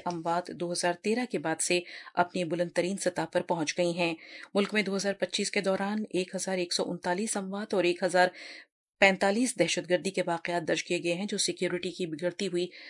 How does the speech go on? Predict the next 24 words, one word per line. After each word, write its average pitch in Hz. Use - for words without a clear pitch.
صورتحال 220
کو 170
ظاہر 170
کرتے 175
ہیں۔ 165
اس 202
جامع 185
رپورٹ 175
میں 165
ایک 208
سو 208
تریسٹھ 208
ممالک 170
میں 175
دہشت 160
گردی 175
کے 170
اثرات 180
کا 170
جائزہ 170
لیا 170
گیا 165
ہے۔ 175
مذکورہ 190